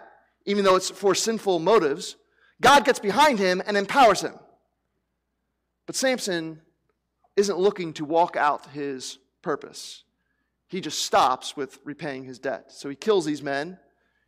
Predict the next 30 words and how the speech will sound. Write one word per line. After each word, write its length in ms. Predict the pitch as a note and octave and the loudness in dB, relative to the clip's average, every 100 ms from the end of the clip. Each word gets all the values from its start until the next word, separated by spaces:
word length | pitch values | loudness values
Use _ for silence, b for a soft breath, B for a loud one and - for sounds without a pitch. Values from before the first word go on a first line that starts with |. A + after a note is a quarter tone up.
| _ | _
He 60 | |
doesn't 160 | D3+ D#3 | -8 -6
want 120 | D3+ | -2
to 40 | D#3 | 0
go 40 | |
out 100 | D#3+ | 0
to 60 | B2+ | 0
battle, 260 | C3+ D#3 | 2 2
doesn't 180 | D3 D3+ | 0 -8
want 120 | D3+ | -8
to 60 | C#3+ | -6
do 40 | |
more 140 | D3+ D3 | -4 -4
than 80 | |
that. 200 | D3 C#3 | -4 -4
He 100 | C#3+ | -6
kills 220 | D3 A3 F3+ | 0 2 2
these 140 | C#3+ | -2
men, 180 | D3 D3 | -6 -8
he 80 | C#3+ | -8
takes 320 | - F#3+ - | -6 -6 -6
their 380 | D#3 D3 C#3+ C#3+ | -4 -2 -4 -10
cloaks, 400 | - A3+ A2+ - | -6 -4 -4 -8
which 160 | F3 - | -16 -12
means 240 | A3 G3+ | -10 -10
he 80 | A3 | -10
is 80 | G#3+ | -12
again 280 | G3+ A3+ A3+ | -8 -8 -8
doing 280 | A3 G#3 G3 | -8 -8 -4
what? 360 | E3 - - | -4 -6 -14